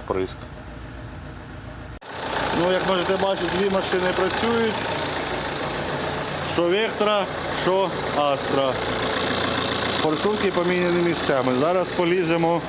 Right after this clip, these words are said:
дивитися паливний фільтр. Щось він стрьомно якось виглядає. Так, ну що, машинка попрацювала, зараз спробуємо її заглушити, запустити.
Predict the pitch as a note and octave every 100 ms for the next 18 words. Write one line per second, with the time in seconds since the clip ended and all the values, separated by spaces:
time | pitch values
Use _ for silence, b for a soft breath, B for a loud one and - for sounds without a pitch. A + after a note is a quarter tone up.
0 | - - - - - - - - - -
1 | C3+ D#3+ F#3 F#3 D#3+ - E3 D#3+ C3+ -
2 | - - - - - - - D#3+ E3+ E3+
3 | E3 D#3 D3+ D#3 C3+ B2+ B2 D3 C3 C3
4 | B2 D3+ D3+ C3 B2+ B2+ A#2+ C3+ C3 C3+
5 | F3+ G3 E3 D3+ - - - - - -
6 | - - - - - - - - - -
7 | C#3 B2 D3 D#3+ D#3 D3+ F#3+ F3 F3 E3+
8 | F3 F3+ F#3 F#3+ F#3 E3+ D3+ D#3 D#3 -
9 | E3 E3 D#3+ D#3+ D3 - - - - -
10 | - - - - - - - - C3+ C#3+
11 | C#3 D3 D3 C#3 - E3+ D#3 C3+ C3 -
12 | - - C3 C3 C#3 C3 - C3+ -